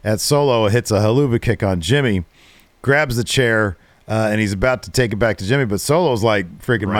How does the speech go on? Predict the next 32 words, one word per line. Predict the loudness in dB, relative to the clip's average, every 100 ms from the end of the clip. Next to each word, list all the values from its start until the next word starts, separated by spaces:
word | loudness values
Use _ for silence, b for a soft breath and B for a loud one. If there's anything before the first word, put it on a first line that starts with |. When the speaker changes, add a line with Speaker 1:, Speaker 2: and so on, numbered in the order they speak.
| -2
Speaker 1:
Michael | -2
Speaker 2:
back |
up, |
Speaker 1:
Myers. | 0 0 -2 -2
Speaker 2:
I | -2
Speaker 1:
He's | 0
Speaker 2:
know. |
Speaker 1:
coming | -2 0 0
at | 2 0
him, | -4 B
Speaker 2:
Yeah. | -6 -2
Speaker 1:
and | 2
he | 2 2
throws | 2 2
a | 0
chair | 2 2 2
at | 2
him. | 2 0
Solo | 2 2 2 0
swats | -2 2 2 2 0
the | -2 0
Speaker 2:
Yeah. | 2
Speaker 1:
chair | 2 2
away. | 2 0 -4 -6
Speaker 2:
Yeah, | -8 -10
it | -10
was | -10
great. | -10 -10 -10 -14 -20 -20 -6
Speaker 1:
So | -2 0
Sami | 2 2 2 2
runs | 2 2 2 2
out, | 2 0 -6